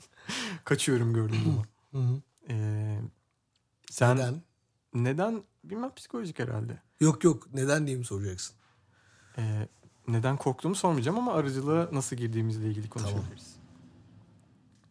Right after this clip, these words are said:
Speaker 2: Peki, e, ya arıcılık ota modeli içerisinde başladığımız girişimlerden biri bu sene.
Speaker 1: Hı hı.
Speaker 2: <clears throat> Bir,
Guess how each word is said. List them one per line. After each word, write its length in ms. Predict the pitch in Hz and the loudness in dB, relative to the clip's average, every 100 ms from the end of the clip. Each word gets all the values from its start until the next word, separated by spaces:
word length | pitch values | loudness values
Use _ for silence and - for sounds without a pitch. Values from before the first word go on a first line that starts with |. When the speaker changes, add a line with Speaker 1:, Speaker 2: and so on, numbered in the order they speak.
| _ _ - | _ _ -2
Speaker 2:
Peki, 400 | 123 107 131 247 - | -2 0 -2 -4 -2
e, 380 | 135 127 123 120 - _ - | 0 2 2 0 -4 _ 0
ya 120 | 143 | 2
arıcılık 580 | 151 160 180 208 - - - - | 6 6 4 0 -4 -12 -20 -6
ota 500 | 165 156 185 190 190 - | -4 4 10 10 8 0
modeli 300 | 165 147 143 | -2 0 0
içerisinde 540 | 135 120 131 127 170 147 | -2 0 2 2 2 2
başladığımız 520 | 139 - 131 131 135 | 0 0 -2 -2 -2
girişimlerden 600 | 127 120 135 127 135 135 | -2 -2 -2 -2 0 -2
biri 300 | 131 127 - | -2 -4 -4
bu 40 | - | -6
sene. 280 | 107 107 170 _ - | -4 -4 -8 _ -16
Speaker 1:
Hı 60 | |
hı. 680 | 113 120 175 - 202 170 143 | -14 -14 -16 -6 0 2 2
Speaker 2:
<clears throat> 100 | - _ _ _ _ _ _ - - - - _ _ - | -2 _ _ _ _ _ _ -20 -20 -20 -20 _ _ -6
Bir, 260 | 143 131 | -2 -2